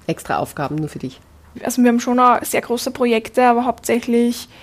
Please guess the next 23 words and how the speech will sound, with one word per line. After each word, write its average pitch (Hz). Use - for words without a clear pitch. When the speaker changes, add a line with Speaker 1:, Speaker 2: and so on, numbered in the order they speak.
Speaker 2:
eben 240
Instandhaltung 233
vom 220
Callcenter 226
und 233
vom 220
Chat. -
Und 233
ansonsten 233
bei 226
den 233
Projekten 220
ist 220
das 214
ganze 226
Team 226
dabei. 220
Also 240
da 220
arbeiten 220
wir -
alle 220
gemeinsam. 247